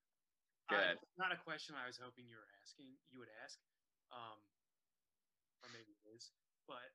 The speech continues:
Speaker 2: advice that we could give to younger healers, um, students,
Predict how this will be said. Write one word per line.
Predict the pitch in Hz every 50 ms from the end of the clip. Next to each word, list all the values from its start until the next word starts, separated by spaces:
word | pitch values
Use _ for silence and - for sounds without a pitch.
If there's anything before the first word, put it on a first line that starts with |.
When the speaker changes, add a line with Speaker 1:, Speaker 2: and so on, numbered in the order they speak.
| _ _ -
Speaker 2:
advice | - 147 131 117 131 123 135 160 170 - - - - _ _ -
that | 131 123 123 113
we | 123 131 127
could | - 127 117
give | - 131 123 123 120 117 - - - -
to | 131 120 113 107
younger | 110 113 113 117 113 117 117 113 113 _ _ _ _ _ _ _ _ - _ _ _ _ 135
healers, | 135 127 123 131 135 135 139 - - - - _ _ -
um, | 120 110 107 104 104 - _ _ _ _ _ _ _ _ _ _ _ _ _ _ _
students, | - - - - 120 113 110 123 123 120 117 - -